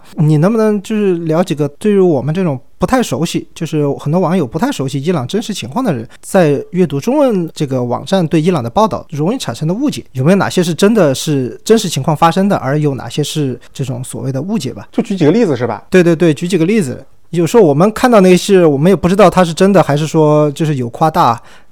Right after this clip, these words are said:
Speaker 1: 所以说听你这边的一手经验可能会了解得更，怎么说，准确一点吧。
Speaker 2: 我觉得很重要的一点是，我就，我，我举几个例子哈，比如第一个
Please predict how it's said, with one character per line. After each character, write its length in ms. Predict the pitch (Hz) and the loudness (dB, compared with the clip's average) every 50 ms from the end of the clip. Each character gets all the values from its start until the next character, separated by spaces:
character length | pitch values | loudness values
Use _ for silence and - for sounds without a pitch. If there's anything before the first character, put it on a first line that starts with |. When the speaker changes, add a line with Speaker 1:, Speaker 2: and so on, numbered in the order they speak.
| - - 175 | -20 -18 -12
Speaker 1:
所 160 | - - 156 | -6 -2 -2
以 60 | 151 | 0
说 340 | 147 156 147 147 147 147 147 | 0 0 0 2 0 0 -2
听 240 | 143 - - 180 180 | -2 0 0 2 2
你 80 | 151 | 2
这 140 | 123 - 165 | 0 -2 0
边 160 | 156 156 143 | 0 0 0
的 100 | 135 139 | 0 0
一 160 | 131 139 165 | -2 -2 -2
手 160 | 196 - 160 120 | -4 -4 -4 -4
经 200 | - - 156 165 | -2 0 0 0
验 120 | 160 139 127 | 0 0 -2
可 100 | - 139 | -4 -8
能 120 | - 127 | -8 -8
会 180 | 135 - 143 131 | -10 -8 -8 -8
了 180 | 120 117 120 | -8 -8 -10
解 100 | 143 - | -10 -10
得 160 | 131 127 120 131 | -10 -10 -12 -12
更， 340 | - - 139 131 127 120 113 104 92 - - - - - - - | -10 -10 -10 -8 -10 -12 -14 -16 -18 -20 -20 -20 -20 -20 -20 -18
怎 100 | - 117 | -16 -14
么 60 | 123 | -12
说， 100 | - 139 139 | -12 -12 -10
准 160 | - - - | -10 -12 -6
确 160 | - - 190 | -2 -2 -2
一 20 | |
点 120 | 170 139 - | -2 -2 -6
吧。 140 | - - - - - - | -12 -18 -20 -20 -8 -4
Speaker 2:
我 120 | - 170 | 0 2
觉 80 | 151 214 | 2 4
得 100 | 254 262 | 4 2
很 140 | 262 160 139 | 2 0 2
重 100 | 214 240 | 2 2
要 60 | 247 | 4
的 100 | 226 160 | 4 2
一 80 | 147 | 0
点 160 | 135 131 87 90 | 0 -2 -6 -10
是， 500 | 95 - - - 135 131 123 120 120 127 - - | -12 -10 -8 -6 -4 -4 -6 -6 -10 -12 -10 -6
我 80 | - 143 | -4 -4
就， 80 | 156 | -2
我， 140 | 180 175 175 | -2 -2 -2
我 80 | 175 175 | -2 -2
举 140 | - 170 | -4 -4
几 80 | 170 156 | -4 -2
个 60 | 117 | -2
例 100 | - 180 | -2 -2
子 120 | 147 127 120 | -4 -4 -6
哈， 160 | 110 107 - | -8 -8 -6
比 80 | - 127 | -4 -2
如 80 | 135 | -2
第 160 | 147 - 170 175 | -2 -2 -2 -2
一 80 | 208 | -2
个 240 | 208 214 156 - - | 0 -2 -2 -4 -4